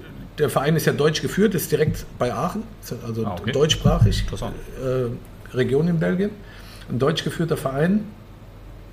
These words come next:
Speaker 1: von, von Jungs geführt, die früher alle beim F C waren, deswegen kannte ich die Jungs auch ganz gut.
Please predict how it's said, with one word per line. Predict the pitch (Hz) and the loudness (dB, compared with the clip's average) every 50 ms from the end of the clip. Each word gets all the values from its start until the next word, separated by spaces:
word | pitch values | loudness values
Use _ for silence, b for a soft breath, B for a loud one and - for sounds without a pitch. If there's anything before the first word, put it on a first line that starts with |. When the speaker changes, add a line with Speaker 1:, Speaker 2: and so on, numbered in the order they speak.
| - - - - - - - | -20 -20 -20 -20 -20 -16 -16
Speaker 1:
von, | - - - - - 117 | -10 -8 -8 -4 -4 -6
von | 110 - 120 107 | -2 0 0 2
Jungs | 117 139 147 135 - | 2 2 0 0 -2
geführt, | - 131 - - 143 139 135 135 131 | -4 -4 -2 2 2 2 2 2 2
die | 120 117 110 | 2 0 0
früher | 107 - 135 139 131 123 | 0 0 0 0 0 2
alle | 120 131 | 0 0
beim | 120 123 117 113 | 0 0 0 -2
F | 104 104 - | -4 -6 -4
C | - 147 151 151 | -2 -2 0 0
waren, | 156 160 160 147 | 2 2 2 0
deswegen | 131 120 - 135 120 117 107 | 0 -2 -2 -2 -2 -2 -2
kannte | - 135 139 147 151 | -2 -4 -4 -4 -6
ich | - | -4
die | - 151 | -2 0
Jungs | 156 160 170 160 - | 0 0 0 0 -2
auch | 151 156 | -4 -2
ganz | - 156 156 - | -2 -2 -2 -2
gut. | - 170 160 | -4 -4 -4